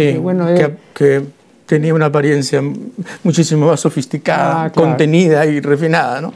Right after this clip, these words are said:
Speaker 1: Claro, claro.
Speaker 2: Sí, sí, yo lo entrevisté una vez y no olvidaré que me cogió de la mano así ciego, a ciegas, guiado por la Kodama, y me dijo, este, "¿Usted es, eh, el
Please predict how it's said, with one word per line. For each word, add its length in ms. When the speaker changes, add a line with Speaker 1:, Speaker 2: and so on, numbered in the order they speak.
Speaker 1:
Claro, 420
claro. 220
Speaker 2:
Sí, 280
sí, 160
yo 160
lo 80
entrevisté 460
una 160
vez 340
y 120
no 200
olvidaré 560
que 240
me 120
cogió 240
de 60
la 120
mano 260
así 240
ciego, 880
a 60
ciegas, 640
guiado 520
por 180
la 200
Kodama, 480
y 140
me 120
dijo, 540
este, 300
"¿Usted 580
es, 200
eh, 580
el 220